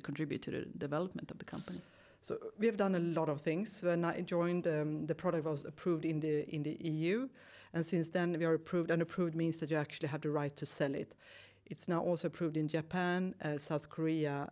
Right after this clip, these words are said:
Speaker 2: and the United States, whi-, which is the biggest market, uh, wha-, whatever you do, I think. Uh, we have also, um, set up subsidiaries in the U S and in Germany,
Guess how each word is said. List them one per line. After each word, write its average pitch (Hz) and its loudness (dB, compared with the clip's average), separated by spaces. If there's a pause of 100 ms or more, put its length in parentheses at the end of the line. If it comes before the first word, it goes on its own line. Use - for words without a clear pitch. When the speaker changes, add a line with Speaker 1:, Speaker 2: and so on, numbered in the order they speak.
Speaker 2:
and 147 0
the 147 2
United 143 -4
States, - -10
whi-, 151 -6 (100)
which 165 -6
is 127 -4
the 147 -4
biggest 143 -6
market, - -8 (120)
uh, - -8 (140)
wha-, 156 -2
whatever 151 0
you 147 2
do, 147 -2
I 143 -2
think. - -8 (540)
Uh, 160 0 (100)
we 175 2
have 180 4
also, 165 4 (160)
um, 143 -2 (1080)
set - -2
up 160 -2 (100)
subsidiaries 180 -2
in 170 2
the 160 2
U 156 2
S 156 -2 (140)
and 156 0
in 175 0
Germany, 202 0